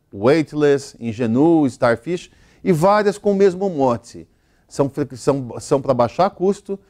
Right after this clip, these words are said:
e atender melhor a dispositivos, tá? Tem um ditado em inglês que diz que a imitação é o mais sincero elogio. E nesse sentido, no gráfico que vocês estavam vendo, vocês vão ver que depois dessas tecnologias L P W A, que estavam naquela caixinha cor-de-rosa,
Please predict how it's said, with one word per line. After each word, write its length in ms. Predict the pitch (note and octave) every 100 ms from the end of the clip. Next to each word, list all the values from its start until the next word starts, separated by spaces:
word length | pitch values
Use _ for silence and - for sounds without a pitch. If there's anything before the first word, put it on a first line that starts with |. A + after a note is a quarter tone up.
| _ -
e 80 | C#3+
atender 320 | C#3+ D3+ D3+
melhor 260 | D3+ D3 C#3
a 40 |
dispositivos, 920 | B2+ - C3+ C3+ B2+ G2 E2+ D#2 D2+ _
tá? 220 | E2+ D#2+ _ _ _ _ _
Tem 120 | E3+
um 240 | G3 G#3+ F#3+
ditado 440 | D3+ C#3 C3+ A#2+
em 120 | B2+
inglês 420 | A#2 A#2 E3 C#3+ -
que 100 | C3
diz 220 | C#3 C3+
que 80 | D3
a 40 |
imitação 560 | C#3 C3 C#3 - D#3 D#3
é 20 |
o 40 |
mais 180 | D3+ D3+
sincero 320 | D#3+ - C#3
elogio. 500 | C#3+ C#3+ G2 F#2 D#2 _ _ _ _ _ _ _ _ -
E 80 | D#3+
nesse 220 | G3 A3+
sentido, 720 | - E3+ B2+ E3 F#3+ G#2 F#2 _ _ - G2 -
no 140 | A#2 A#2
gráfico 420 | A#2+ B2 - A2+
que 80 | A2
vocês 260 | G2+ A2+
estavam 300 | G2+ G2+ F#2+
vendo, 420 | F#2 D3+ D3+ F2+ - _ _ _ _
vocês 300 | A#2 B2 F3
vão 140 | E3 D#3
ver 100 | D#3+
que 100 | E3+
depois 380 | D3 - A3 G3
dessas 300 | F3+ E3+ -
tecnologias 580 | C#3+ C#3+ B2+ A2+ A#2+
L 160 | A#2 A2+
P 140 | -
W 300 | G#2 G2+ G2+ B2
A, 100 | C#3+
que 120 | -
estavam 300 | A2+ G#2+ G#2
naquela 300 | G2+ A2 G2+
caixinha 400 | G#2 - G#2 F#2
cor-de-rosa, 720 | G2 F#2 F#2+ C#3+ D#3+ G2